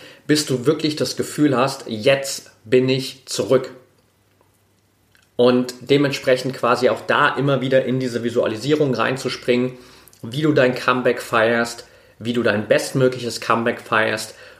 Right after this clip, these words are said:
und wie du sozusagen für dich diesen entscheidenden Schritt machst, wo du wirklich für dich sagen kannst, „Okay, that's it, ich bin zurück und jetzt bin ich wirklich wieder drin in dieser Sicherheit, in diesem Vertrauen, in dieser Lockerheit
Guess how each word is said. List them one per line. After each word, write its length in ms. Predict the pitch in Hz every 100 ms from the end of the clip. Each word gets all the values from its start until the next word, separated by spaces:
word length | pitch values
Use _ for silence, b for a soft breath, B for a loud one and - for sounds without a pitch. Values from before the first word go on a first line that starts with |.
| B
und 460 | 117 117 117 117 - 113
wie 120 | 120
du 80 | 120
sozusagen 840 | 107 120 - 113 110 110 110 -
für 160 | - 107
dich 500 | 101 - 131 131 - B B -
diesen 280 | 131 127 -
entscheidenden 720 | 104 - - 139 139 123 117
Schritt 300 | - 135 135
machst, 320 | 117 117 -
wo 80 | 107
du 180 | 110 113
wirklich 280 | 131 135
für 80 | -
dich 240 | 113 127 -
sagen 300 | 113 113 113
kannst, 380 | 110 110 113 -
„Okay, 320 | - 110 - - - b b b -
that's 240 | 127 -
it, 240 | 120 120 - - -
ich 220 | 120 117 -
bin 120 | 123
zurück 440 | - 104 117 -
und 100 | 104
jetzt 220 | 107 107 -
bin 100 | 110
ich 160 | 104
wirklich 320 | 120 131 135
wieder 160 | - 117
drin 380 | - 117 117 117 B B B B -
in 100 | 127
dieser 240 | 131 131 110
Sicherheit, 680 | 107 135 127 117 117 113 -
in 140 | 113
diesem 260 | 127 127 120
Vertrauen, 640 | 113 101 104 107 110 107
in 100 | 110
dieser 220 | 120 117
Lockerheit 640 | 110 113 127 113 107 107